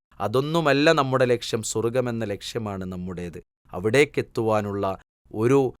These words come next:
ഒരു സമാഹരണമായിട്ടായിരിക്കണം നമ്മുടെ ഉദാരത എന്ന സ്വഭാവത്തെ നമ്മൾ ക്രമീകരിക്കേണ്ടത്. അല്ലാഹു സുബ്ഹാനഹു വ തആല അതിനുള്ള തൗഫീഖിനെ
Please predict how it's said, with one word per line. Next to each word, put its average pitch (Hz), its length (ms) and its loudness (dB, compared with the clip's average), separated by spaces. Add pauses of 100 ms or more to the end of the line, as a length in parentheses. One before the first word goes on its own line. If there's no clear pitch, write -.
(140)
ഒരു 139 120 0
സമാഹരണമായിട്ടായിരിക്കണം 110 1600 2 (100)
നമ്മുടെ 120 340 -2
ഉദാരത 123 640 4
എന്ന 117 260 0
സ്വഭാവത്തെ 98 720 -4 (300)
നമ്മൾ 160 200 2
ക്രമീകരിക്കേണ്ടത്. 90 1000 -8
അല്ലാഹു 98 320 -4
സുബ്ഹാനഹു 107 560 -8
വ 107 100 -6
തആല 98 400 -6 (380)
അതിനുള്ള 110 420 -6 (140)
തൗഫീഖിനെ 120 760 -6